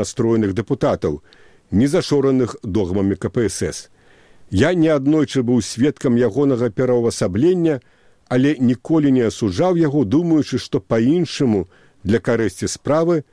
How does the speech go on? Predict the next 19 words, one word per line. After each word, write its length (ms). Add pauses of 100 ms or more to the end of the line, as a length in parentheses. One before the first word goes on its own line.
(160)
рабіць 560
нельга». 560 (800)
Гэтак 400
піша 240
пра 180
Кебіч 420
у 60
сваёй 320
кнізе 540
«Шушкевіч». 800 (1600)
Па-другое, 560
Кебіч 440
адчуваў, 640
у 80
які 280
бок 480
рухаюцца 800
настроі 520
грамадства. 720